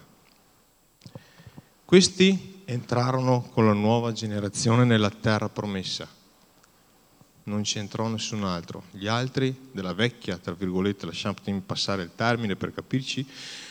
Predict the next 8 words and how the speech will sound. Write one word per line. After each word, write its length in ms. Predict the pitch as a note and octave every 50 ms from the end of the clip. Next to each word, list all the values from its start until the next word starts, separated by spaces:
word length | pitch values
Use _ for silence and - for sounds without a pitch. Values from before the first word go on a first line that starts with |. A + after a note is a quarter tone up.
| - -
della 140 | - F#2+ G2
vecchia 260 | A2+ C3 C3+ - B2+
generazione 680 | A#2+ A#2 A#2 A#2 A2+ G#2+ G#2+ G2+ - - B2+ B2 B2 A#2+
non 240 | A#2 A#2 A#2 A2+ A2+
entrò 360 | A2 A2 G#2 - A#2 G2+ F#2+ - - - - - -
nella 240 | - F2+ F2 F2+ E2+
terra 280 | - - F#2 F2+ F2+
promessa. 560 | E2 - F2+ E2+ F2 E2+ E2+ - - - -